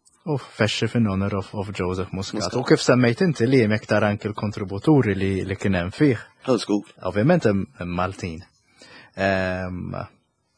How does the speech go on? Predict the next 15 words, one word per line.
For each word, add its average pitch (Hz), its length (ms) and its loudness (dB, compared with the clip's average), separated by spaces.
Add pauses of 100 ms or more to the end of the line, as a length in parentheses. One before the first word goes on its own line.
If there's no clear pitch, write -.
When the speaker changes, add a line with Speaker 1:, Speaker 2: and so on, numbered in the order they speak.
(160)
Speaker 1:
postom, 85 680 -6
eh, - 460 -10
again, 101 240 0
figuri 92 640 -4
akademiċi, 92 1400 -6
mm, 101 280 -12 (260)
super 98 460 -4
rispettati 95 640 -6
u 90 60 -4
pal-professur 87 640 -10
Tony 87 260 -12
Bonanno, 87 480 -8
per 92 160 -10
eżempju. 90 340 -14
Speaker 2:
Eżatt. - 360 -14